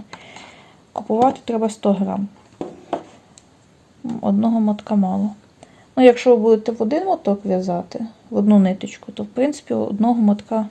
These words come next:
має достатньо бути. От таким чином відпарю і буду вже хвастатись готовою.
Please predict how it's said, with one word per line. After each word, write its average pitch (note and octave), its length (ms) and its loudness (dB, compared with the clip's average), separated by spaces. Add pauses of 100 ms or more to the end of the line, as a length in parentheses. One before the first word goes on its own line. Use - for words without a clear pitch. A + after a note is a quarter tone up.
(120)
має G3+ 360 2
достатньо G3 520 -8
бути. G3+ 340 -10 (2250)
От - 220 -8
таким C4+ 300 0
чином G3+ 440 2 (1500)
відпарю A#3 680 0 (360)
і C#4+ 160 -6
буду B3 320 -2
вже G#3 320 -2 (400)
хвастатись G#3+ 840 -4 (480)
готовою. F#3+ 680 -4